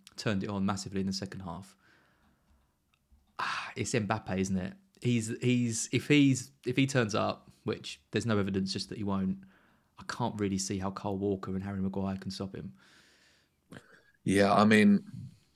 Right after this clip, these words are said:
Speaker 2: this is a, this is an absolute coin flip, this game. Like,
Speaker 1: Mm.
Speaker 2: this is as fifty fifty as it comes, I think. And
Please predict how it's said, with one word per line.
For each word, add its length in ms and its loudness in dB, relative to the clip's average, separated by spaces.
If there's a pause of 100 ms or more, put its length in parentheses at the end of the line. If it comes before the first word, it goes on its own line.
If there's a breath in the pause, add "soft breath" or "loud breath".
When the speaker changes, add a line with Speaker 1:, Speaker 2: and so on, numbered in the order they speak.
(260)
Speaker 2:
this 200 10
is 100 8
a, 120 8 (160)
this 200 10
is 100 6
an 220 6
absolute 600 6
coin 280 4
flip, 200 2
this 180 0
game. 300 2
Like, 220 10
Speaker 1:
Mm. 0 -
Speaker 2:
this 180 10
is 160 6 (140)
as 140 4
fifty 380 6
fifty 380 4
as 100 2
it 140 0
comes, 300 4
I 60 6
think. 240 6
And 220 6